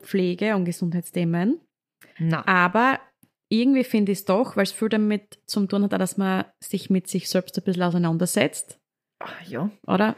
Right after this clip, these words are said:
Speaker 1: So Dankbarkeit, Wünsche, Ziele fürs neue Jahr.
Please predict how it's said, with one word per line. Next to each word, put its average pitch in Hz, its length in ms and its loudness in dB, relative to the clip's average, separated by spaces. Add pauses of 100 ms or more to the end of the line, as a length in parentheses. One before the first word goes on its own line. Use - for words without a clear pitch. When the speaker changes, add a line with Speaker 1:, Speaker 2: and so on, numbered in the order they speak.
Speaker 1:
So - 140 -4
Dankbarkeit, 185 920 0
Wünsche, 185 520 0
Ziele 185 360 -2
fürs 180 240 -6
neue 180 240 0
Jahr. 175 440 0